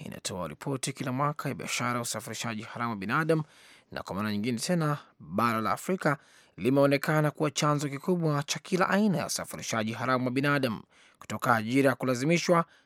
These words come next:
hadi utumwa wa ngono. Mwandishi wa Sauti ya Amerika Anita Powell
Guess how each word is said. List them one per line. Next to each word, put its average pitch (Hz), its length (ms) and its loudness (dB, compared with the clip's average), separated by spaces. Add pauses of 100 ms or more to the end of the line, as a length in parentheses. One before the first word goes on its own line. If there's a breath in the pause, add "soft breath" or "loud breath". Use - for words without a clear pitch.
hadi 127 380 4
utumwa 190 460 6
wa 135 60 6
ngono. 101 340 -4 (640 soft breath)
Mwandishi 104 360 4
wa 135 40 6
Sauti 143 320 4
ya 135 60 4
Amerika 190 480 6
Anita 147 300 2
Powell 170 400 8